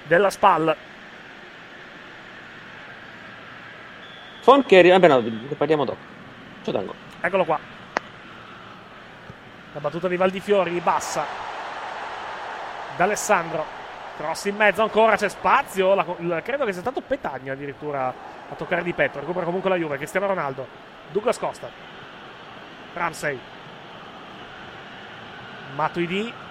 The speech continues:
Speaker 1: per Chiellini. Pjanic. De Ligt. Ramsey. Pjanic, Douglas Costa. Ronaldo. Ronaldo allarga bene sulla destra per Danilo. Danilo,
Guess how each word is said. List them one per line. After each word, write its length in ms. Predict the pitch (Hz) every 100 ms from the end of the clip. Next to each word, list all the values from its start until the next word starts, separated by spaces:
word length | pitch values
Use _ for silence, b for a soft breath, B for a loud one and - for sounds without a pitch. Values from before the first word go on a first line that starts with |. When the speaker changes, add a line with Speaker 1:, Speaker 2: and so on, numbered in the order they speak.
| -
Speaker 1:
per 140 | 175
Chiellini. 520 | 180 190 165 135 123 - - - - - - - - - - - - - - -
Pjanic. 460 | 214 170 143 - 131 - - - - - - 139
De 80 | 190
Ligt. 360 | 220 151 - 127 - - - - - - - - - - - -
Ramsey. 500 | 165 175 160 160 131 - - - - - - - -
Pjanic, 540 | 165 175 202 196 - 170
Douglas 340 | 156 196 202 -
Costa. 440 | 175 135 - 135 - - - - - - - - - - - - -
Ronaldo. 640 | 160 220 175 143 131 - - - - - - - - - - - - - - -
Ronaldo 840 | 131 131 156 170 170 180 175 170 170
allarga 400 | 143 147 156 151
bene 300 | 143 160 196
sulla 180 | 170 165
destra 240 | 170 175
per 140 | 175 175
Danilo. 340 | 175 160 151
Danilo, 520 | 151 156 196 165 170